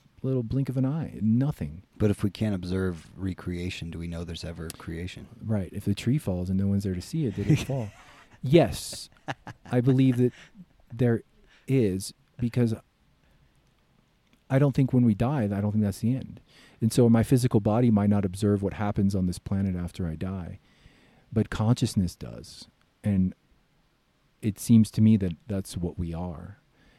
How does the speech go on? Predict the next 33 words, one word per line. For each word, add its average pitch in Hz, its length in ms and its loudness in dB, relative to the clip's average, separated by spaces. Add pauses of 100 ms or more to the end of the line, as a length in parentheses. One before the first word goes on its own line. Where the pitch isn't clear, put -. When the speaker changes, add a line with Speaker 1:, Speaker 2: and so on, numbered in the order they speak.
(180)
Speaker 1:
And 107 120 -2
so 87 240 0 (160)
it's, - 240 -14
you 107 120 0
know, 80 240 -6 (1080)
immort-, 101 440 4 (200)
immortality 104 680 0
of 82 100 -8
the 90 60 -10
soul, 98 340 -6
like, 85 180 -10
the 82 80 -12 (300)
body 98 300 -2
dies, 85 680 -10 (500)
but 113 80 0
everything 110 360 0
continues. 90 580 -4 (600)
Do 123 120 -4
you 135 60 2
think 147 260 0
you 135 80 2
can 113 260 2
kill 117 340 2
your 107 140 0
soul? 98 300 -4
Do 120 60 0
you 113 60 2
think 131 160 0
your, 110 140 0 (100)
your 101 120 -4
spirit 120 600 -2
can 98 240 -2
actually 104 340 -6